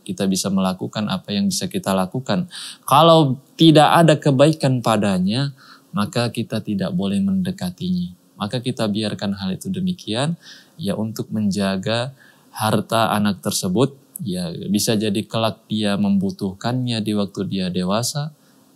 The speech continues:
ya, ataupun di masa-masa hidup dia waktu dia masih kecil juga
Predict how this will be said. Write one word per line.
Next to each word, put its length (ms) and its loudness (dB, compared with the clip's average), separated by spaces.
ya, 220 -4
ataupun 500 -4
di 320 -2
masa-masa 960 0
hidup 360 -2
dia 160 0
waktu 240 -6
dia 160 -2
masih 280 -2
kecil 280 -6
juga 360 -2